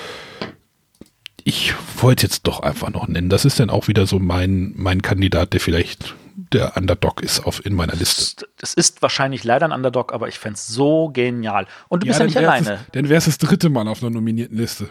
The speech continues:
Speaker 1: Großartig.
Speaker 2: <laughs> Der, der Daniel hat's ja auch genannt gehabt.
Speaker 1: Genau, Daniel hat nämlich genau meine Liste genannt, wenn ihr aufgepasst habt.
Speaker 2: Ja, das hat er, das stimmt.
Speaker 1: <laughs>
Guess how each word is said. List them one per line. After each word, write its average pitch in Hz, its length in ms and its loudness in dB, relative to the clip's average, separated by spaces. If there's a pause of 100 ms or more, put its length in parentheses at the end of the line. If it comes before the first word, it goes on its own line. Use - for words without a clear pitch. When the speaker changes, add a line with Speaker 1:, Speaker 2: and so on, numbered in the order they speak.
Speaker 1:
Großartig. - 840 -6 (460)
Speaker 2:
<laughs> - 480 -6
Der, 143 140 -2 (160)
der 139 100 2
Daniel 165 720 2
hat's - 180 -6
ja 170 160 -2
auch - 280 2
genannt 85 380 -8
gehabt. - 160 -8
Speaker 1:
Genau, 165 220 2
Daniel 123 400 2
hat 160 120 -2
nämlich 147 180 0
genau 123 320 2
meine 135 240 4
Liste 127 340 -2
genannt, 82 460 -14 (680)
wenn 101 140 -4
ihr 101 140 -2
aufgepasst - 560 -6
habt. - 340 -14 (300)
Speaker 2:
Ja, 143 220 2
das 196 180 -2
hat 117 120 -4
er, 101 60 -6
das 120 140 -8
stimmt. 87 320 -16 (240)
Speaker 1:
<laughs> - 500 2